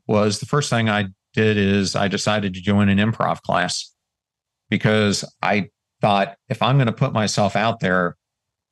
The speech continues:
what better way to do it than through improv and being completely uncomfortable?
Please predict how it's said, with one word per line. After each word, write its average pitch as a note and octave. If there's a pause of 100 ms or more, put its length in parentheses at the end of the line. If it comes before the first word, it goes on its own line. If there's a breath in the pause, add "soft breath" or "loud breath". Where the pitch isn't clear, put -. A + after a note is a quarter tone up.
(440)
what A2
better A2+
way G#2+
to F#2+
do A2
it F#2+
than F#2+
through G2+
improv F#2
and F#2+
being G2 (220)
completely A#2
uncomfortable? F2+